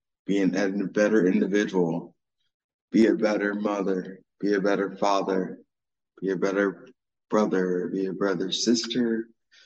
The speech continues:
be a better grandbrother or grandfather, cousin, aunt, the list goes on, but be a better person today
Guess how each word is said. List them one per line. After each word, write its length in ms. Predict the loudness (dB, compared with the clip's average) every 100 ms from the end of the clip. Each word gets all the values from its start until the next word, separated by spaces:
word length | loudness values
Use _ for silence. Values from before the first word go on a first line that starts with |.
| _ _ _ _
be 120 | 4 6
a 60 |
better 440 | 6 2 0 -6 -16
grandbrother 880 | -6 -4 -2 -4 -4 -4 0 0 2
or 220 | 2 2 2
grandfather, 960 | 2 2 0 0 0 0 -2 -4 -8 _ _ _ _
cousin, 600 | -2 0 0 -2 -2 -4
aunt, 340 | -2 0 -2 -6 -12 _ _ _ _ _ _ _ 0
the 80 |
list 320 | 2 2 0 0
goes 220 | 0 2
on, 420 | 2 2 0 -4 -16 _ 0
but 180 | 2 6
be 180 | 6 6
a 80 |
better 360 | 4 4 2 0
person 580 | -2 -2 0 -2 -2 -2
today 600 | -2 2 2 2 0